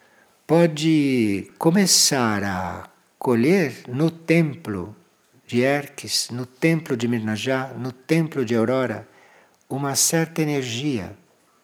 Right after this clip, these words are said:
E nós vamos reconhecer esta energia é através daquilo que o monastério manifesta aqui. Segundo Michuk, isto. Então,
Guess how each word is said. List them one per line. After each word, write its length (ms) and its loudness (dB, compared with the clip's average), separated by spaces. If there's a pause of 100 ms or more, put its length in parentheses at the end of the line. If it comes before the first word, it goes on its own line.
(260)
E 100 0
nós 380 4
vamos 360 2
reconhecer 760 2
esta 240 0
energia 640 0 (320)
é 120 2
através 720 2
daquilo 480 2
que 120 -2
o 60 6
monastério 960 4
manifesta 720 -2
aqui. 260 -14 (960)
Segundo 520 -8
Michuk, 640 -8
isto. 260 -20 (1500)
Então, 480 2